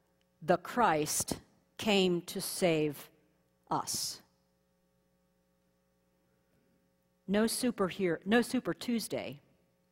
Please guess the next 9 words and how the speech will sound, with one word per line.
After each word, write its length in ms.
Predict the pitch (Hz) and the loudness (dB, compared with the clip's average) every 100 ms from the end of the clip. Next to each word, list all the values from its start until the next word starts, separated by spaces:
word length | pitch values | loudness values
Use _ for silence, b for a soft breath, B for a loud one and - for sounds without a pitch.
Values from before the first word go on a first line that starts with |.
| _ _ _ - _ | _ _ _ -20 _
no 140 | 180 196 | -2 0
superhero 880 | 196 220 208 170 233 196 139 117 120 - _ _ _ _ _ _ _ - | 0 -2 0 0 2 2 2 -4 -10 -18 _ _ _ _ _ _ _ -6
can 160 | 196 170 | -4 -2
do 200 | 170 127 | -2 -4
it. 220 | - - _ _ _ _ _ _ _ _ _ _ _ _ _ _ _ _ _ _ _ - _ _ _ | -10 -18 _ _ _ _ _ _ _ _ _ _ _ _ _ _ _ _ _ _ _ -20 _ _ _
But 160 | 180 214 | 4 4
if 160 | 196 | 2
we 300 | 208 262 285 | 2 6 6
know 640 | 269 233 247 247 262 262 | 6 6 6 6 6 4